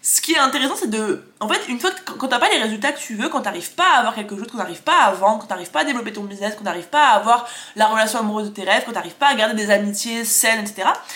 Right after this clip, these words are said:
il faut que tu te demandes, qu'est-ce que je crois vrai à propos de l'amour, de l'amitié, du business, de l'argent, de la vente ? Qu'est-ce que je crois vrai inconsciemment ? Qu'est-ce qu'on m'a dit ? Qu'est-ce que j'ai vu comme exemple quand j'ai grandi ? Qu'est-ce qu'on a instauré dans mon inconscient ? Et quand t'es capable de prendre conscience de ce qui se cache dans ton inconscient,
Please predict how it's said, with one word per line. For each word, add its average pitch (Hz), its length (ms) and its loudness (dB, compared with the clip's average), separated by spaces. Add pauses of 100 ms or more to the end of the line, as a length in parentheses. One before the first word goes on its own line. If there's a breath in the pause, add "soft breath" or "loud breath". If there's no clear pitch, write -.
(180 loud breath)
il 226 100 -8
faut 392 140 0
que - 60 -8
tu 339 120 -6
te 214 120 -8
demandes, 214 360 4 (500 loud breath)
qu'est-ce 415 200 0
que 392 100 4
je 294 100 4
crois 254 640 4
vrai 208 420 4
à 208 120 6
propos 220 400 -4
de 196 100 -8
l'amour, 185 400 -4
de 190 80 -6
l'amitié, 180 440 -6
du 185 100 -14
business, 175 460 -8
de 180 80 0
l'argent, 170 440 0
de 196 80 -8
la 156 160 -2
vente ? 170 300 -4 (220 loud breath)
Qu'est-ce 381 180 0
que 381 100 0
je 269 120 0
crois 254 420 2
vrai 226 320 0
inconsciemment ? 226 560 -2
Qu'est-ce - 220 -2
qu'on 381 120 -4
m'a 233 200 4
dit ? 208 340 -6
Qu'est-ce 311 180 0
que 381 140 -2
j'ai 285 160 0
vu 226 480 -4 (200 loud breath)
comme 240 200 -2
exemple 247 340 0
quand 240 120 -4
j'ai 226 100 -6
grandi ? 208 320 -4
Qu'est-ce 349 180 -4
qu'on 370 140 -2
a - 180 0
instauré 262 380 -2
dans 226 120 0
mon 208 120 -2
inconscient ? 202 480 -6 (380 loud breath)
Et 226 100 -4
quand 349 100 -2
t'es 381 100 0
capable 359 220 0
de 214 140 -2
prendre 381 320 -2
conscience 349 500 -2
de 233 100 -4
ce 226 120 -8
qui 233 100 -8
se - 120 -6
cache 311 180 2
dans 226 80 -4
ton 220 160 -6
inconscient, 226 480 -2